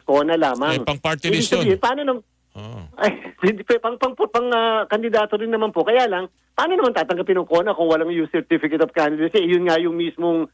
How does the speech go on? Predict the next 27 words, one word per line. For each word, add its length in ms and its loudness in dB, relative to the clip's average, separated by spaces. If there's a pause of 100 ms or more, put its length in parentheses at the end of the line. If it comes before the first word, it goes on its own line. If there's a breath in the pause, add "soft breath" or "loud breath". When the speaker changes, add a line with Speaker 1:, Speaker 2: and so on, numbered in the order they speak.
(240 soft breath)
Speaker 1:
ah, 160 0
basehan 480 0
kung 160 -8
paano 240 0
ka 80 -4
magiging, 560 0
ah, 240 0
aspirant 560 -2
o 80 0
kandidato. 800 -2 (240)
So, 160 4
Speaker 2:
Mm. 80 2
Speaker 1:
hindi 160 -4
po 80 -2
tinanggap. 480 0
Paglabas 320 -2
na 80 0
paglabas, 400 0
eh, 160 2
yung 160 0
sinabi 320 2
na 160 2
lamang 320 0
sa 80 0
mga 160 0
supporters, 480 2
eh, 240 0